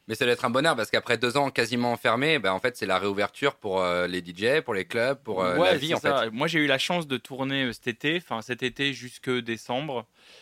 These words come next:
Speaker 2: Euh, donc, c'était, j'avais déjà eu un premier goût de, de tour. Mais là, que ça reprenne pour de vrai, que les clubs rouvrent, et cetera, c'est quand même génial, quoi.
Speaker 1: Euh, une, une première question sur ce choix de nom, Mid. C'est quoi ? C'est middle, c'est moyen, c'est, euh, de se dire
Speaker 2: <laughs>
Speaker 1: qu'on est, euh,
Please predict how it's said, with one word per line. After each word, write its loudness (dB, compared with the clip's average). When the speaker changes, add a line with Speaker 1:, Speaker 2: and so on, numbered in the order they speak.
Speaker 2:
Euh, -2
donc, -8
c'était, -6
j'avais -2
déjà 0
eu 2
un -2
premier -4
goût -8
de, -4
de -6
tour. 2
Mais 2
là, 6
que -14
ça 4
reprenne 4
pour -4
de -2
vrai, 4
que -6
les -2
clubs 0
rouvrent, -4
et -10
cetera, -4
c'est -14
quand -12
même -10
génial, -12
quoi. -20
Speaker 1:
Euh, -2
une, 0
une 0
première 2
question 0
sur -2
ce 0
choix 4
de -4
nom, 2
Mid. 0
C'est -16
quoi ? 2
C'est -2
middle, 4
c'est -2
moyen, 6
c'est, 2
euh, 6
de 8
se 8
dire 6
Speaker 2:
<laughs> 4
Speaker 1:
qu'on 8
est, 6
euh, 6